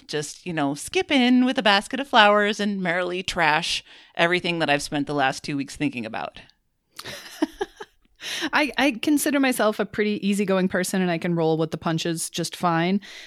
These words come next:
Speaker 2: Um, but what I've learned recently is that when somebody traipses in and tries to ruin my,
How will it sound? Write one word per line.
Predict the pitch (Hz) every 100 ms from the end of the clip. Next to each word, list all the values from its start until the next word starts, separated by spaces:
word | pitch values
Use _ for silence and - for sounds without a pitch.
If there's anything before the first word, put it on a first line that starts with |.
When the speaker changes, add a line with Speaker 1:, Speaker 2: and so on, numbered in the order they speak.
| -
Speaker 2:
Um, | 196 196 185 -
but | 185 208
what | 226 311
I've | 254 190 -
learned | 196 202 202 180
recently | 190 196 196 175 175 160
is | 175 170
that | 170 165 156 - _ _ _ -
when | 196 196 185
somebody | 208 202 190 190
traipses | - 196 180 - 170
in | 175
and | 170 170
tries | 180 165 -
to | 165
ruin | 165 170 165 165 165
my, | 170 160 156